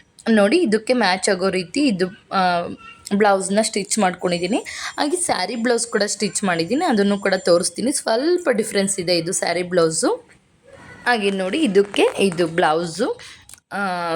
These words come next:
ಇದು ಸ್ಲೀವಲ್ಲಿ ಸ್ವಲ್ಪ ಚೇಂಜಸ್ ಇದೆ. ಆ ಬ್ಲೌಸ್ಗೂ ಇದಕ್ಕೂ ಸ್ವಲ್ಪ ಚೇಂಜಸ್ ಇದೆ ಸ್ಲೀವಲ್ಲಿ.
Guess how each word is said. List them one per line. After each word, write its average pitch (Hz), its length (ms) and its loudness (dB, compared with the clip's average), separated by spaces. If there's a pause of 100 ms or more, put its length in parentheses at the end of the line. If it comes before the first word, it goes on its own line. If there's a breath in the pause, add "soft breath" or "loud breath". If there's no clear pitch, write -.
(560)
ಇದು 214 520 -2
ಸ್ಲೀವಲ್ಲಿ 311 500 2
ಸ್ವಲ್ಪ 240 500 0
ಚೇಂಜಸ್ 190 480 0
ಇದೆ. 190 120 0
ಆ 180 160 2
ಬ್ಲೌಸ್ಗೂ 220 420 4
ಇದಕ್ಕೂ 202 260 -4
ಸ್ವಲ್ಪ 214 520 0
ಚೇಂಜಸ್ 190 540 -2
ಇದೆ 175 160 -4
ಸ್ಲೀವಲ್ಲಿ. 196 540 -2